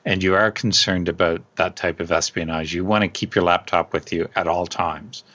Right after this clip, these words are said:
because having physical access to your laptop allows you to do a whole lot more than just having electronic access to it. Um, and yeah, um, each use case is different.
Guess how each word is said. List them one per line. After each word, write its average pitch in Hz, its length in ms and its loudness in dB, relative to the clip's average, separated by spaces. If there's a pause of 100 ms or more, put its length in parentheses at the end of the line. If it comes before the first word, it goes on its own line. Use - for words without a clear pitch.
(480)
because 90 380 2
having 98 280 0
physical 104 440 2
access 95 480 2
to 107 100 2
your 87 60 4
laptop 85 420 2
allows 87 240 2
you 85 80 -2
to 85 80 -6
do 87 180 -2
a 82 120 -2
whole 104 240 4
lot 95 200 4
more 87 300 2
than 80 400 -4 (480)
just - 220 0
having 87 340 0
electronic 85 640 2
access 82 480 0
to - 220 -2
it. 85 100 -4 (720)
Um, - 460 0 (560)
and 90 120 2
yeah, 82 220 2 (320)
um, 82 400 2 (480)
each - 240 0
use 98 160 4
case 95 320 2
is 95 140 0
different. 139 460 0